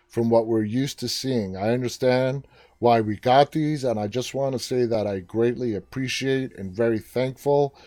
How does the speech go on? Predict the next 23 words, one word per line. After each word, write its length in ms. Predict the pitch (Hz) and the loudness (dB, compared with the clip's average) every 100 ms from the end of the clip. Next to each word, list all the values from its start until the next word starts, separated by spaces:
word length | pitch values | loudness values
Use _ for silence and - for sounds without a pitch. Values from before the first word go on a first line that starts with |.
| - _ | -20 _
that 220 | 113 110 - | -2 -2 -2
they 160 | 101 | -6
gave 360 | 90 135 175 160 | 0 6 6 6
us 180 | 113 - | 0 -2
these 260 | 104 95 | -8 -8
bonus 440 | - 101 95 95 101 | -6 -4 -4 -6 -8
episodes. 600 | 92 - - 127 120 101 | -10 -10 -2 0 0 -2
I'm 120 | 90 | -4
very 240 | 117 120 | 0 0
thankful 680 | - - 127 131 - 107 87 - - - _ | -2 -4 -4 -4 -4 -4 -4 -12 -20 -20 _
for 160 | - 117 | -4 -2
getting 380 | 113 123 127 117 | 2 2 2 -2
some 240 | 113 104 | -6 -2
new 220 | 113 123 | 0 0
Walking 460 | 110 107 110 - 113 | 2 2 0 -2 -4
Dead 300 | 104 98 - | -4 -4 -6
content. 680 | - 139 156 - 110 101 - _ _ _ - | 0 0 0 -2 -4 -4 -10 _ _ _ -6
My 160 | 101 104 | -2 0
life 480 | 107 117 139 - | 4 4 4 2
was 240 | 120 110 - | -4 -4 -4
needing 420 | 110 120 123 127 | -4 -2 -2 -2
it 280 | 120 104 - | -2 -2 -4
bad. 560 | 104 107 98 90 76 | -2 0 -2 -6 -10